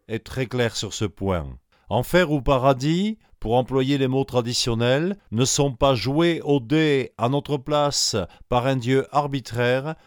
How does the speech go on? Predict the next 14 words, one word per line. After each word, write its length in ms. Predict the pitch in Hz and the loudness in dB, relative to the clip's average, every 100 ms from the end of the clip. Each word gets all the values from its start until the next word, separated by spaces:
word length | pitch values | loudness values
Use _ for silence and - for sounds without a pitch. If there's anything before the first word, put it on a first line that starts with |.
| _ - | _ -2
mais 220 | 123 143 | 2 2
ils 80 | 135 | 2
sont 240 | 147 135 | 0 0
construits 680 | - 165 139 - - 143 131 | -2 -2 -2 -4 -2 0 0
au 100 | 113 | 0
quotidien 840 | 160 - 131 107 113 117 117 120 - _ | -4 -6 -8 -2 0 2 0 -4 -12 _
par 180 | 143 120 | 0 0
notre 420 | 131 156 165 - | 0 0 -2 -4
propre 480 | 127 - 127 - 156 | -6 0 0 0 -4
liberté. 800 | 113 123 117 101 - - 98 71 - _ - | -4 -2 -2 -2 -4 -6 -6 -6 -12 _ -4
Et 60 | |
la 140 | 95 104 | 0 2
vraie 220 | 107 139 | 2 2
liberté, 760 | 135 123 120 - - 147 170 | 2 2 2 0 0 2 2